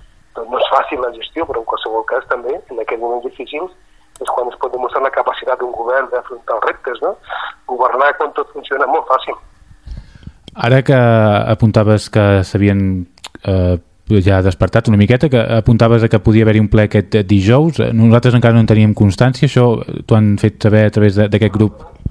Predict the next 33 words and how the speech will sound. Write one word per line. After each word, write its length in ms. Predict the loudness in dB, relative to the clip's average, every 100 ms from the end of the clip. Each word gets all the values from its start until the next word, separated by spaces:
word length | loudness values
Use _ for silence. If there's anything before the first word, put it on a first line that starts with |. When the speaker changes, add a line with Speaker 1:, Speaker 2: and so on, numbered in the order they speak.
| -14 -20 -20 -20 -14
Speaker 1:
He 120 | -12 -10
vist 180 | -10 -10
que 80 |
en 60 | -8
aquest 180 | -8 -8
grup 160 | -8
de 80 | -8
portaveus 500 | -8 -6 -4 -4 -4 -4
que 60 |
va 80 | -4
muntar 260 | -4 -4 -2
l'alcalde 400 | -2 -4 -4 -6
semblava 300 | -8 -6 -4
que 60 | -4
demanava, 320 | -4 -2 -4
"Escolta, 320 | -4 -6 -4
el 80 | -6
dijous 320 | -6 -4 -4
va 60 | -2
haver 160 | -6 -8
fer 100 | -6
ple", 80 | -4 -4 -6
i 60 | -10
jo 80 | -10
dic, 140 | -8
"A 60 | -12
mi, 180 | -12 -16 -14 -8
a 60 | -8
mi 100 | -6
no 140 | -8
tinc 160 | -8 -8
cap 140 | -8
problema" 280 | -6 -6 -6